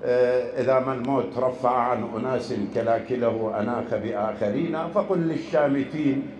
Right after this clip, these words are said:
بنا أفيقوا سيلقى الشامتون كما لقينا".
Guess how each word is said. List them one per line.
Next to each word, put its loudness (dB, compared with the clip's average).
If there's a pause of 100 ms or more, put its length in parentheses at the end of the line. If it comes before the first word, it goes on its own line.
(120)
بنا 0 (400)
أفيقوا 0
سيلقى 0
الشامتون 0
كما 2 (680)
لقينا". 2